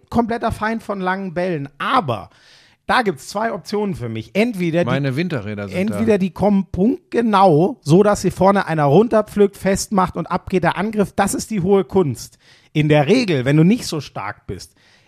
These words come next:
Speaker 1: ist der, für mich der Weg, und da habe ich schon oft mit Trainern drüber geredet, zweiter Ball. Und dann ist für mich klar, okay, Terodde, Polter, dann schlag gerne die langen Bälle. Aber dann muss da irgendwer in der Nähe sein, der den Ball, den die verlängern oder versuchen anzunehmen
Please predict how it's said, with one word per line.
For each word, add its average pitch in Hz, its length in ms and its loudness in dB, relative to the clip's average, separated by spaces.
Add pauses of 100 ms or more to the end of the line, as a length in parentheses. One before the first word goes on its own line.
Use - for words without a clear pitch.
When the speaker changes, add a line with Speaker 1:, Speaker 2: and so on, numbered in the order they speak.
Speaker 1:
ist - 260 -4
der, 185 180 -2
für 170 160 2
mich 196 280 2
der 156 200 0
Weg, 180 240 4
und 180 60 0
da 170 60 2
habe 170 100 0
ich - 60 -6
schon 180 120 -6
oft 220 280 -10
mit 233 120 -6
Trainern 196 280 -4
drüber 165 180 -2
geredet, 160 300 -2 (520)
zweiter 202 520 2
Ball. 80 340 -12 (440)
Und 170 140 -2
dann 240 180 4
ist - 120 2
für 196 80 4
mich 185 200 2
klar, 226 300 -6
okay, 160 480 -4 (100)
Terodde, 185 600 -2
Polter, 170 580 2
dann 165 180 -4
schlag 214 380 -6
gerne 127 320 -2
die 107 240 -8
langen 156 360 0
Bälle. 170 380 2 (500)
Aber 277 160 2
dann 294 140 0
muss 294 200 -6
da 285 160 -2 (260)
irgendwer 254 380 0
in 262 80 -4
der 240 140 -2
Nähe 269 420 0
sein, 196 440 0
der 233 140 0
den 220 200 -4
Ball, 254 260 0
den 240 180 -4
die 226 100 -2
verlängern 220 600 -2
oder 214 200 2
versuchen 214 420 -2
anzunehmen 220 840 -6